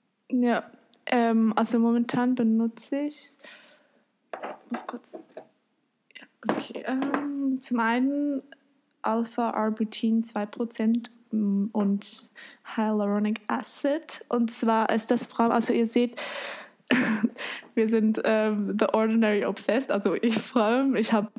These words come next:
ich benutze praktisch nur von den Sachen, ähm, von Cleanser bis zu Moisturizer, alles.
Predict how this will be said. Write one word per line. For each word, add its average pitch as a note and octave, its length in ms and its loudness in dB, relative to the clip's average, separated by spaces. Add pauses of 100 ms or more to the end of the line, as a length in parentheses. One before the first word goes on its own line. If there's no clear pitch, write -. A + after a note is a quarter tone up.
(320)
ich G#3+ 200 0
benutze G#3+ 260 2
praktisch G#3 380 -2
nur A3 140 4
von A3 220 2
den A3+ 360 2
Sachen, D4 540 0 (120)
ähm, G3+ 280 2
von F#3+ 420 0 (360)
Cleanser G#3+ 460 2
bis G#3 220 -2
zu G#3 100 0
Moisturizer, G#3+ 680 0
alles. B3 360 0